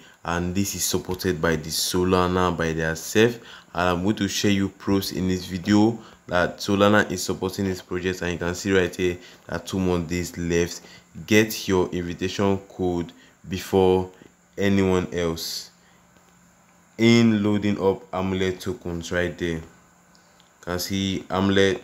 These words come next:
in loading up amulet tokens launch. So we just have two days in this, and the other whitelist airdrop is, it's coming from the Juicify airdrop right now. And you can see Solana, them,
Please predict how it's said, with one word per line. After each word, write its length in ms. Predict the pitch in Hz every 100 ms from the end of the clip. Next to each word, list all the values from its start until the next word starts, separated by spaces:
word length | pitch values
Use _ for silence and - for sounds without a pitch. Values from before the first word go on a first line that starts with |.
| -
in 280 | 95 101 95
loading 240 | 92 92
up 120 | 92
amulet 440 | 85 90 92 95 92
tokens 600 | 95 90 98 95 92 - _ _ -
launch. 540 | 95 95 90 - - - - -
So 200 | - 107
we 160 | 95
just 200 | 101 113
have 220 | 110 95
two 160 | - 104
days 280 | 95 95 90
in 160 | 90
this, 260 | 90 101 101 -
and 340 | 92 90 90
the 80 | - -
other 400 | 104 110 110 117 - - -
whitelist 520 | 95 98 98 104 -
airdrop 420 | - 92 98 95 -
is, 480 | 98 90 85 - - _ _ _ - -
it's 100 | 107
coming 240 | 117 113
from 260 | 117 104 98
the 140 | 90
Juicify 720 | 85 98 - 90 - 101 98 95
airdrop 500 | 95 95 85 98 92
right 260 | 92 87 87
now. 360 | 90 90 87 - - -
And 80 | 92
you 60 |
can 180 | 92 92
see 240 | 90 107
Solana, 640 | 104 - 101 104 104 98 92
them, 540 | 98 98 - - 92